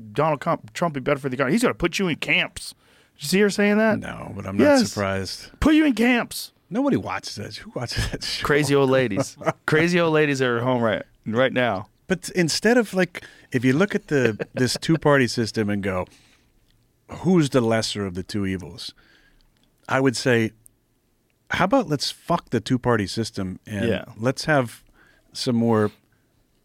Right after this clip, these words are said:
Speaker 2: options. And one of 'em, in my opinion, is R F K, who's phenomenal.
Speaker 1: Well, they kept him off the ballot. They did, they did a phenomenal job of making sure that he wasn't in the primaries the same way they were gonna do it with Bernie Sanders.
Speaker 2: That's why he went independent.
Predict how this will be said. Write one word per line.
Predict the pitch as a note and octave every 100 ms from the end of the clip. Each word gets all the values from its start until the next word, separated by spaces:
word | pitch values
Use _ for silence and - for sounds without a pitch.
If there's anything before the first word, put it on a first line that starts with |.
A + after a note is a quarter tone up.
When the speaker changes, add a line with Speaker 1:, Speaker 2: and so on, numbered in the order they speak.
| _ -
Speaker 2:
options. | A2 - G#2 F#2 G#2+
And | G#2 A2 A2
one | D3+
of | D3
'em, | A2 C#3
in | G#2+
my | A2
opinion, | A#2 G#2 A2 B2+
is | A#2 - - _ _
R | A#2+ B2+
F | -
K, | E3+ F#2+
who's | F#2+ G2
phenomenal. | - A#2 C#3+ D#3+ -
Speaker 1:
Well, | G#2+
they | A2
kept | B2 G2+ G2+ -
him | G2+ G2+
off | - G2 -
the | -
ballot. | F2+ G2+ G2+ F2+ -
They | G#2+
did, | G#2+ A2 G2+ - D#2
they | G#2+
did | A2+ A2
a |
phenomenal | G#2 G#2+ G#2 G2+ G2+ G#2
job | G2+ G#2+ G#2
of | G2+
making | G#2 G#2 A2
sure | - G#2+ G#2
that | G2+ G2
he | - A2
wasn't | G2+ G#2 G#2
in | G2+
the |
primaries | - G#2 G#2 G2+ G2+ G2+
the |
same | - A2+ G#2
way | G2+ G2+
they | G2
were | F#2+
gonna | F#2+
do | F#2+ F#2+
it | F2+
with | E2
Bernie | - F2+ F2+
Sanders. | - F2 E2+ E2 - _ _
Speaker 2:
That's | A2 G2+
why | G#2+
he | G2+
went | G2
independent. | F#2+ F2+ G#2 F#2+ F#2